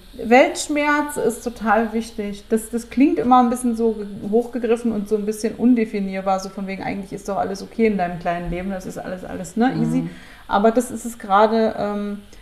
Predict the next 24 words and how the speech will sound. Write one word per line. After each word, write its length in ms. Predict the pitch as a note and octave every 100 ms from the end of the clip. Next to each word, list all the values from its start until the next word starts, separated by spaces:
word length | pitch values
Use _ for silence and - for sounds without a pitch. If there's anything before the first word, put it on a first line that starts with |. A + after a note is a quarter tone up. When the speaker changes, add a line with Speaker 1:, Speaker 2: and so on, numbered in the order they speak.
| - - -
Speaker 1:
was 260 | G#3 G#3 G3+
wichtig 380 | G#3+ - G#3+
ist, 420 | - G3 - G#3 -
zu 100 | G3+
merken, 320 | F#3+ G3+ - G3
okay, 200 | A3 G#3
irgendwie 420 | G#3 G#3 G3+ G3+
sowas 380 | G3+ G3 G3 -
Diffuses 640 | G#3+ - C4 A#3+ A#3 A#3
ist 300 | - G#3+ -
da, 200 | G3 G3+
ich 140 | G#3+ G3+
weiß 160 | G#3
nicht 200 | G#3+ -
so 100 | G#3+
genau, 300 | G#3 G3+ G3+
wo 80 | G3+
kommt 240 | G3+ A3 G#3+
es 120 | -
her, 160 | G#3 G3+
was 160 | G3 -
ist 220 | G#3+ A#3+
es 120 | A3+
denn? 260 | G#3 G3+